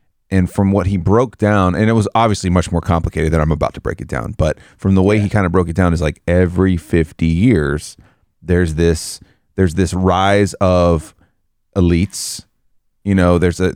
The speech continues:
Speaker 1: he said basically what's happening is elite, you know, people who are considered quote unquote elite with money, with education,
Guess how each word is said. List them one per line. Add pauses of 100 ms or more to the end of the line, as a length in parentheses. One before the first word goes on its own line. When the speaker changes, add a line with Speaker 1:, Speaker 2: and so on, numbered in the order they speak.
Speaker 1:
he
said
basically
what's
happening
is
elite,
you
know,
people
who
are
considered
quote
unquote
elite (180)
with
money, (460)
with
education,